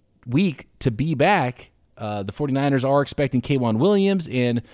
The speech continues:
maybe JaMycal Hasty to return after the bye week as well, along with Jimmy G. Marcel Harris, right thumb fracture, will have surgery. That might not be too long-term of an injury, but he's gonna be out for a little while.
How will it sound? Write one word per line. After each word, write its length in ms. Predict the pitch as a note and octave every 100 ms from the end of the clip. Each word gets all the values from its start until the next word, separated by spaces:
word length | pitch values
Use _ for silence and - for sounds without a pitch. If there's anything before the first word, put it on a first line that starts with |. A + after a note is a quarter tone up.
| - -
maybe 180 | A#2+ B2
JaMycal 400 | A2+ A#2+ A2+ F#2
Hasty 640 | - G#3 B3 - A#3 A3+ A3+
to 140 | -
return 400 | F#3+ F3 G3 F#3+
after 300 | F3 F3 D#3
the 60 | C3+
bye 200 | D3+ D#3
week 280 | D3 D3+ G#2+
as 160 | G#2
well, 240 | G#2+ E3 F#3
along 360 | F3+ E3 D#3+
with 140 | C#3+ A#2
Jimmy 240 | C3 C3
G. 320 | A2 B2+ C#3
Marcel 380 | A#2 A#2 - A2 -
Harris, 360 | F#3 E3 D3+
right 220 | C#3 C#3 -
thumb 240 | D#3+ E3+
fracture, 580 | - D#3 C#3+ - C#3+ B2+ - -
will 100 | B2
have 140 | G#2+
surgery. 640 | - D4 D4 D#3+ E3 D#3+ F3+ - _ _ -
That 180 | D3
might 180 | D#3 D3
not 180 | C#3+ C3
be 140 | C3+
too 140 | B2+ F#3
long-term 420 | E3 C3 C#3 B2
of 140 | A#2
an 140 | A2+ A2+
injury, 240 | G#2+ B2
but 80 | A#2+
he's 160 | D3 C#3+
gonna 80 |
be 100 | G#2+
out 140 | G2 -
for 80 | F#2+
a 20 |
little 160 | F2+
while. 240 | F2+ G2+